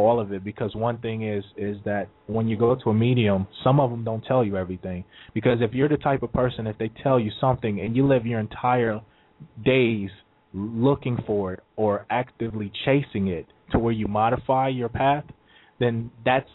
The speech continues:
basically, um, that's basically not honor, honoring some universal laws. And, you know, there's consequences for things like that because they're universal laws. So it's, you know, don't tell stuff to people where they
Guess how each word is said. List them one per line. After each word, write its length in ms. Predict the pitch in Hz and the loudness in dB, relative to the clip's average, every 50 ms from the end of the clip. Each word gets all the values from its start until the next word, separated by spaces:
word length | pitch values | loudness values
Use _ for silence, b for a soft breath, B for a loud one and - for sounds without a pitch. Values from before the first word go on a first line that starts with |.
| - - | -6 -2
basically, 640 | 127 123 123 120 - 127 - 127 123 123 113 110 117 - - | 0 0 0 0 -4 -6 -4 -2 0 0 0 0 -2 -2 -2
um, 280 | 107 104 101 101 101 - _ _ _ _ _ _ _ | 0 0 0 -2 -4 -8 _ _ _ _ _ _ _
that's 280 | - 120 131 135 - - | 2 2 2 2 0 -2
basically 480 | 110 110 127 123 120 - - - 120 | 0 0 0 0 -2 -4 -4 -2 -2
not 200 | 113 117 113 110 - | 0 0 0 0 0
honor, 340 | - 110 117 113 110 104 131 - - - | 0 2 2 2 2 0 -2 -4 0 2
honoring 380 | 120 127 220 117 117 113 110 107 - | 2 2 2 2 0 -2 -2 -4 -4
some 100 | - 104 | -4 -2
universal 580 | 107 110 110 107 104 98 107 107 101 - - 95 | 0 0 0 0 2 2 2 2 2 0 -2 -2
laws. 360 | 113 135 135 120 - - - - - _ b b b b b b b b b b b _ | 0 2 2 2 0 -2 -8 -18 -20 _ b b b b b b b b b b b _
And, 420 | - 101 110 107 104 104 104 104 | -10 -6 -4 -4 -4 -4 -6 -6
you 120 | 113 120 117 | -6 -4 -4
know, 100 | 113 107 | -2 0
there's 160 | 107 107 107 - | 0 -2 -2 -2
consequences 600 | - 156 156 143 - 104 - - 107 98 - 95 - | -2 -2 0 0 -2 -6 -8 -8 -8 -8 -10 -14 -14
for 80 | - 101 | -14 -12
things 240 | 92 - 107 98 90 - | -8 -6 -6 -6 -6 -6
like 160 | 92 92 - | -8 -8 -6
that 180 | 101 95 95 | -6 -6 -6
because 260 | 98 95 - 104 95 95 95 | -6 -6 -6 -6 -6 -4 -4
they're 100 | 101 104 | -4 -2
universal 540 | 101 110 113 104 95 104 104 104 - - 151 | -2 0 -2 0 0 0 -2 -2 -2 0 2
laws. 260 | 180 180 147 107 - - | 2 2 2 0 -2 -2
So 180 | - 120 113 B B B B B B B | -2 -2 -2 B B B B B B B
it's, 160 | - 107 107 - - - - | -8 -8 -8 -10 -16 -18 -10
you 140 | 123 117 117 | -8 -6 -2
know, 300 | 117 107 104 101 101 107 - _ _ | -2 -2 -2 -4 -6 -10 -16 _ _
don't 240 | - 131 143 147 139 - - | 2 2 4 2 0 -2 -2
tell 280 | 147 135 131 127 - _ _ _ _ _ _ _ _ _ _ _ - - | 0 2 2 0 0 _ _ _ _ _ _ _ _ _ _ _ -20 -6
stuff 220 | - 131 120 117 - | -2 -2 -2 0 -2
to 80 | - 107 | -4 -4
people 400 | - - 123 120 117 113 107 110 | -2 -2 -2 0 0 0 2 2
where 260 | 113 113 107 101 98 | 4 4 4 2 2
they 360 | 95 95 110 107 107 104 101 | 0 0 0 2 2 0 -4